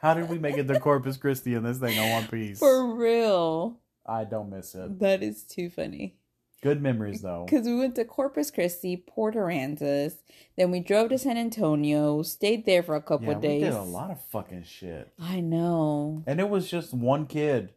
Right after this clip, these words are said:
Speaker 2: But I think that's because it was simpler. You know, you have
Speaker 1: <sighs>
Speaker 2: one kid, you had my sisters, but they were adults at that
Speaker 1: Yeah,
Speaker 2: time.
Speaker 1: they were able to
Speaker 2: Yeah.
Speaker 1: change their own diapers and do
Speaker 2: <laughs>
Speaker 1: shit. Like, they were good.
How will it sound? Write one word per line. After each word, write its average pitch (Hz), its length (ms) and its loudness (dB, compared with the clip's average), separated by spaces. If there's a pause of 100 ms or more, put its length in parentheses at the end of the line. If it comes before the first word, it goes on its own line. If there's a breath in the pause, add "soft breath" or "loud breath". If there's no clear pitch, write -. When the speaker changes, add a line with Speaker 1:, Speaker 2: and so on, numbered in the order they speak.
(480 loud breath)
Speaker 2:
But 277 80 4
I 277 80 8
think 285 180 4
that's 311 160 0
because 277 280 -2
it 262 60 0
was 247 160 -4
simpler. 170 560 -4 (300)
You 220 100 -6
know, 220 240 -4 (540)
you 214 80 0
have 208 120 0
Speaker 1:
<sighs> - 20 -6
Speaker 2:
one 233 260 4
kid, 208 380 4
you 190 140 -4
had 226 300 0 (600 loud breath)
my 220 140 2
sisters, 247 340 2
but 185 200 2
they 262 80 4
were 175 380 4
adults 185 440 0
at - 120 -8
that 175 100 4
Speaker 1:
Yeah, 127 120 4
Speaker 2:
time. 151 160 4
Speaker 1:
they 151 60 2
were 165 120 4
able 107 160 -2
to 104 100 -6
Speaker 2:
Yeah. 226 500 4
Speaker 1:
change 165 100 0
their 110 140 -2
own 156 200 -4
diapers 95 480 -4
and 95 100 -6
do 285 500 4
Speaker 2:
<laughs> 302 40 0
Speaker 1:
shit. 101 320 -4
Like, 98 260 -6
they 120 100 -4
were 165 140 -4
good. 135 600 -4